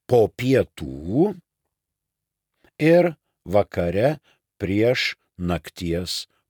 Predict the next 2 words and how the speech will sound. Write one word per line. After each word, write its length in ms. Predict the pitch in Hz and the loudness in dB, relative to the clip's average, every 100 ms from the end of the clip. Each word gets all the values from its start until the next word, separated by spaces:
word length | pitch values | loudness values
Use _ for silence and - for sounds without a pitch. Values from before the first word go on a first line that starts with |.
| _ | _
poilsį. 840 | 90 80 67 64 - - - - _ _ _ _ _ _ _ _ _ _ _ _ _ _ - - - - _ | -2 -2 -4 -12 -10 -10 -10 -14 _ _ _ _ _ _ _ _ _ _ _ _ _ _ -20 -20 -20 -20 _
Ačiū. 520 | - 156 151 - - | 0 0 0 -4 -6